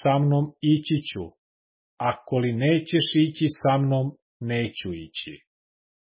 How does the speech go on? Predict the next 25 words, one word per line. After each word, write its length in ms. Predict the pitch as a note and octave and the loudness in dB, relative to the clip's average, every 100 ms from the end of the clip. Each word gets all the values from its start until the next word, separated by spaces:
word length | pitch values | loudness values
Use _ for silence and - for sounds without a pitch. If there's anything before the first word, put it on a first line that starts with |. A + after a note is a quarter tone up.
| - A2 | -8 -2
A 120 | G#2+ | 2
ona 260 | C#3 D3 | 4 4
reče: 440 | C#3 C3+ - - E2+ - _ _ _ _ _ - | 4 2 0 -6 -8 -18 _ _ _ _ _ -8
„Ja 380 | F#2+ C3 C#3+ C#3 | -2 2 2 0
ću 160 | - C#3+ | 2 4
ići 320 | D3+ D3 D3+ | 4 2 -2
s 160 | D3 - | -2 0
tobom, 420 | C3+ C3+ C#3+ C#3 C#3 _ _ - | 2 4 2 2 -4 _ _ -6
ali 260 | B2 B2 A#2+ | -2 0 0
nećeš 720 | B2+ C#3+ D3 - C#3+ - - | 2 0 0 0 2 2 0
imati 420 | C#3+ D3 D3+ - C#3+ - | 0 0 -2 0 0 0
slave 400 | B2 B2+ C#3 C#3 | 0 2 4 2
na 140 | C#3 C3+ - | 0 -2 -4
putu 460 | B2 B2+ B2+ - C3 C3 | -2 -2 -2 -4 -4 -4
kojim 380 | - A#2 A#2+ B2 | -4 -2 0 -2
ćeš 300 | - C3 A#2+ - | -4 -4 0 2
ići, 580 | A2 G#2+ G#2 - E2+ C#2+ _ _ _ _ _ _ _ _ _ - | 2 -2 -4 -10 -10 -14 _ _ _ _ _ _ _ _ _ -8
jer 400 | B2+ A#2 C#3+ D3 | -4 4 6 4
će 240 | - D3 C#3+ | 2 4 4
ženi 500 | G2+ A#2+ D3+ D3+ D3+ | 4 4 6 6 6
u 120 | D3 | 6
ruku 560 | C3+ D3 C#3+ - C#3 C3+ C3 | 6 6 4 0 2 4 2
dati 680 | A#2+ G#2 C3 C3+ - C3+ B2+ A2 | -6 0 2 0 -2 -4 -4 2
Gospod 520 | B2 B2+ - - A#2+ A2 - | 2 2 -2 -4 -4 -2 -4
Sisaru.” 640 | - A2 - G2+ F2+ D#2+ | -2 -2 -2 -4 -4 -8